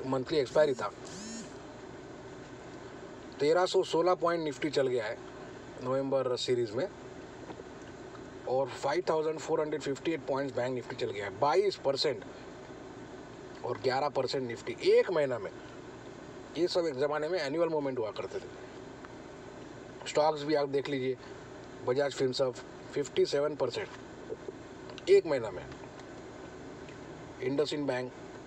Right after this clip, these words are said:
फ़ोर्टी फ़ोर परसेंट, बजाज फाइनेंस, सब एक एक महीना में। टाटा स्टील, ये सब फिफ्टी टू वीक हाई है। टाटा स्टील, हिंडाल्को,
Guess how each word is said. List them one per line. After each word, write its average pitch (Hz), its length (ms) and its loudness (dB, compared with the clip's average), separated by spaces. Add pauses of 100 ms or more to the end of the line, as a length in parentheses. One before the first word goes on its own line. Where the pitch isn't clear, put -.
(520)
फ़ोर्टी 139 340 2
फ़ोर 135 200 2
परसेंट, 117 340 -2
बजाज 135 300 2
फाइनेंस, 123 460 -2 (460)
सब 202 140 4
एक 190 180 6
एक 190 100 6
महीना 127 200 2
में। 113 120 -2
टाटा 139 300 4
स्टील, 120 340 -2 (880)
ये 127 60 -2
सब 135 220 2 (640)
फिफ्टी 170 240 2
टू 170 100 4
वीक 160 200 0
हाई 123 160 2
है। 95 100 -2 (360)
टाटा 123 220 2
स्टील, 123 300 0
हिंडाल्को, 127 500 2